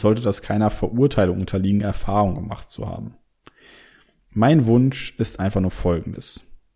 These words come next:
Erstens, genauso wie meine Freundin da gesagt hat aus dem Studium, sie meinte, wir sollten Fan davon sein, oder das war ihr Wunsch, ihre Sicht der Dinge,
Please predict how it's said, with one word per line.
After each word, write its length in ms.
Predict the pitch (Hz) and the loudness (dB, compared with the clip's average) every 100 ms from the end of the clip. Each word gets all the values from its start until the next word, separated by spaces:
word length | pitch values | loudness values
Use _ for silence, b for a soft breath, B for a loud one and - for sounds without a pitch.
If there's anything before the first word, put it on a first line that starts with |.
| _ _ _ _ _ _ | _ _ _ _ _ _
Erstens, 760 | 95 92 - - - - - _ _ _ _ _ _ B B B B B | -4 -4 -4 -12 -14 -14 -16 _ _ _ _ _ _ B B B B B
genauso 420 | - 113 156 156 147 | 2 6 6 6 4
wie 60 | |
meine 180 | 143 135 | 4 2
Freundin 680 | - 131 123 120 110 107 - _ _ _ _ _ | 2 2 4 4 4 2 -4 _ _ _ _ _
da 240 | 90 92 95 | 0 2 2
gesagt 520 | 98 95 92 - - | 0 0 0 0 -6
hat 180 | 87 - | -10 -8
aus 180 | 90 | -8
dem 140 | - 87 | -6 -8
Studium, 640 | - 110 113 92 87 95 | -2 0 2 0 -2 -6
sie 140 | 98 98 | -8 -6
meinte, 520 | 90 98 98 98 95 B B B | -2 0 2 2 2 B B B
wir 100 | 110 | 2
sollten 580 | 101 101 107 101 107 _ | 4 4 2 0 -2 _
Fan 420 | - - 123 120 90 | -8 2 4 4 2
davon 340 | 82 - - | -2 -6 -10
sein, 440 | - 80 76 - - _ _ - | -8 -8 -8 -10 -14 _ _ -6
oder 160 | 90 | -4
das 460 | 87 107 - 92 - | -4 -6 -10 -10 -8
war 80 | 78 | -4
ihr 300 | 98 131 104 | 2 2 2
Wunsch, 240 | 92 95 | -6 -6
ihre 240 | 104 101 92 | -4 -4 -4
Sicht 240 | 90 - | -6 -8
der 80 | 92 | -8
Dinge, 380 | 87 87 110 | -4 -2 -2